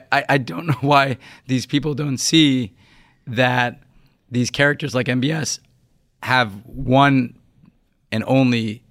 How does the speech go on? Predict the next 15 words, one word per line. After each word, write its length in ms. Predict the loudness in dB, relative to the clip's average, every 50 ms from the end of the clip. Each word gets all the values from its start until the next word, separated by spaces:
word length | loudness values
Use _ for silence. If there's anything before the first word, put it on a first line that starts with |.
| _ _ -6
interest 420 | -6 -4 -4 -6 -8 -8 -8 -10
in 80 | -8 -8
terms 160 | -6 -6 -6
of 80 | -6
what 100 | -6 -6
they're 80 | -6 -6
looking 220 | -6 -6 -4 -2 -2
out 160 | -2 -2 -4
for 140 | -10 -14 -12
themselves, 500 | -10 -8 -4 -2 -2 -2 -2 -2 -8 _ _ -4
right? 260 | -2 -2 -2 -2 -6 -12 -20 -20 -20 -20 -20 _ -4
And 160 | -4 -2 -2
so 320 | 0 0 0 0 0 -2 -6 _ _ _ _ _ _ _ _ _ _ -18
I, 60 | -18 -18 _ _ _
I, 120 | -12 -12